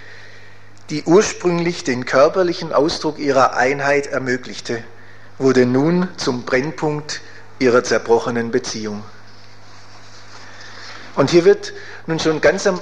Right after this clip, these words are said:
Anfang der Geschichte der Menschheit deutlich, was zerbrochene Einheit kennzeichnet. Nämlich,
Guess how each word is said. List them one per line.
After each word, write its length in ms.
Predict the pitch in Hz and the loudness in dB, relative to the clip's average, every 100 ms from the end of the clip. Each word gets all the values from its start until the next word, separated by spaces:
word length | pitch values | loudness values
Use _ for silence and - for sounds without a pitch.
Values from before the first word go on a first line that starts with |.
| - | -2
Anfang 460 | 170 220 - 147 | -2 0 2 2
der 80 | 143 | 0
Geschichte 520 | 143 135 170 - 170 | -2 -4 -4 -4 0
der 120 | 156 143 | 2 2
Menschheit 580 | 139 139 156 139 135 | 0 -2 2 2 2
deutlich, 500 | 127 127 135 135 - - - - - - | 2 0 -4 -10 -10 -16 -16 -16 -16 -2
was 360 | 135 143 - - | 2 2 0 2
zerbrochene 640 | 165 - 135 151 139 147 | 2 2 0 2 0 0
Einheit 480 | 123 120 123 120 123 | 2 0 2 0 -2
kennzeichnet. 760 | - 113 - 110 107 113 101 - | -4 -4 2 2 2 -4 -8 -4
Nämlich, 440 | 135 180 214 - | 0 2 0 -2